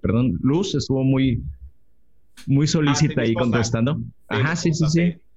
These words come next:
Speaker 2: Sí, mi community manager, sí, ella aquí estuvo al tiro, ¿eh? <laughs>
Speaker 1: <laughs>
Speaker 2: Echando la mano y todo. Oye, se me pasaba a comentar, eh, tenemos redes sociales, ¿eh? También, Instagram
Speaker 1: Ah,
Speaker 2: y
Speaker 1: ok,
Speaker 2: Facebook.
Speaker 1: échalas.
Speaker 2: Es Instagram y Facebook, es Videópolis. Videópolis Culiacán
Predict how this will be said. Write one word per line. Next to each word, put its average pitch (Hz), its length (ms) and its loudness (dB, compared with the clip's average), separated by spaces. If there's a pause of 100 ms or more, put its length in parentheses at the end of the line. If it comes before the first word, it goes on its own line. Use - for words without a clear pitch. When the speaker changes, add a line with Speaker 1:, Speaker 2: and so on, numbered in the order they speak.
(120)
Speaker 2:
Sí, 120 200 -10
mi 143 140 -4
community 165 420 -4
manager, 226 480 -6
sí, 143 260 -8
ella 196 240 -4
aquí 190 140 -10
estuvo 185 260 -10
al 180 100 -8
tiro, 139 320 -8
¿eh? 180 120 -14 (100)
<laughs> - 920 -14 (220)
Speaker 1:
<laughs> 110 440 2
Speaker 2:
Echando 135 280 -4
la 131 120 -4
mano 123 200 -6
y 131 80 -10
todo. 131 220 -6 (100)
Oye, 190 140 0
se 202 100 -6
me 196 60 -6
pasaba 196 300 -4
a 220 40 -14
comentar, 190 540 -8
eh, 156 320 -2
tenemos 160 280 -4
redes 185 160 -2
sociales, 156 440 -10
¿eh? 151 80 -16
También, 127 400 -8
Instagram 185 500 -10
Speaker 1:
Ah, 143 120 -4
Speaker 2:
y - 20 -4
Speaker 1:
ok, - 60 -10
Speaker 2:
Facebook. 180 300 0
Speaker 1:
échalas. 151 420 -4 (240)
Speaker 2:
Es 131 200 -10
Instagram 185 520 -8
y 139 60 -6
Facebook, 220 540 -8
es 156 220 -2
Videópolis. 143 680 -6
Videópolis 202 600 -10
Culiacán 202 720 -8